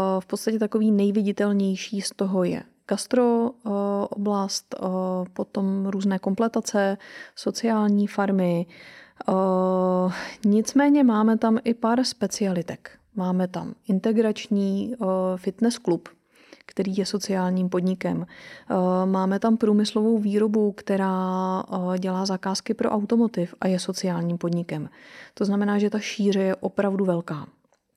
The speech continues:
Co se týče druhé části otázky, tedy zdali nakupují, eh,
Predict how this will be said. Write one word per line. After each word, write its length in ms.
Co 140
se 80
týče 400
druhé 300
části 380
otázky, 460
tedy 240
zdali 300
nakupují, 680
eh, 40